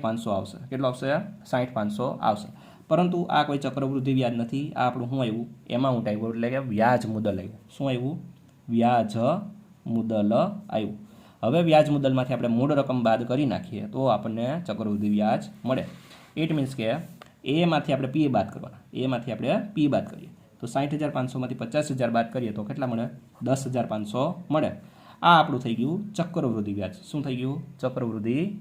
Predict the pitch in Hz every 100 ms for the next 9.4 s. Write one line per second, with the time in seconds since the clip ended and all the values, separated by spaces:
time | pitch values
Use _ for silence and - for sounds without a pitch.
0 | - 107 95 - - - 123 160 156 175
1 | - 135 135 - 175 175 139 - 110 101
2 | 113 139 165 - _ _ _ _ - -
3 | - 104 131 139 160 170 165 147 135 123
4 | 147 165 - - - - - 117 139 165
5 | 170 170 175 - - - 120 147 160 147
6 | 139 135 135 127 123 143 143 131 127 139
7 | 120 110 120 107 101 104 113 127 151 131
8 | 120 113 120 143 220 - - - 107 113
9 | 107 98 98